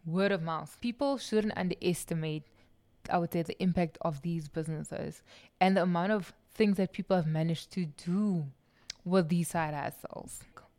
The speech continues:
What are some of the things that I personally noticed with people who do these things and have been doing it for a f-, proper few decades, eh?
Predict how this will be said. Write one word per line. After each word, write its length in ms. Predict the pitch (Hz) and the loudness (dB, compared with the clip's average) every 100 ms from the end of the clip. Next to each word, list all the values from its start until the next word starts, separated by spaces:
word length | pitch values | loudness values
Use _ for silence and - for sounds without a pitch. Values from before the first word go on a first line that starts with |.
| _ | _
What 220 | 175 196 | 2 4
are 60 | 247 | 4
some 200 | 262 247 | 2 2
of 40 | |
the 80 | 233 | 0
things 300 | - 190 175 | 2 0 2
that 180 | 175 - | 0 6
I 180 | - 220 | 8 8
personally 500 | 220 202 190 208 208 | 6 0 0 0 2
noticed 720 | 160 160 156 - 185 - - _ _ _ _ _ | 2 0 -4 -6 -6 -10 -20 _ _ _ _ _
with 380 | 170 185 180 - | 4 6 6 2
people 360 | - 196 202 185 | -4 0 2 2
who 180 | 175 160 | 2 0
do 380 | - 170 180 | -2 -2 0
these 240 | 170 175 165 | 0 -2 -4
things 280 | 175 165 170 | -4 -2 -2
and 140 | 160 | -2
have 180 | 160 139 | -2 -2
been 220 | 175 180 | 0 2
doing 220 | 170 165 | 0 -2
it 140 | 165 - | -2 -6
for 480 | - 165 160 156 - 123 - - - - - - | -4 0 0 -2 -8 -18 -20 -20 -20 -20 -20 -6
a 180 | 185 170 | -2 0
f-, 360 | - - - - - - | -2 -14 -18 -18 -16 0
proper 300 | 254 254 220 | 4 4 2
few 240 | 180 190 170 | 2 0 2
decades, 540 | 165 160 165 147 - | 0 0 -6 -6 -10
eh? 160 | 151 | -4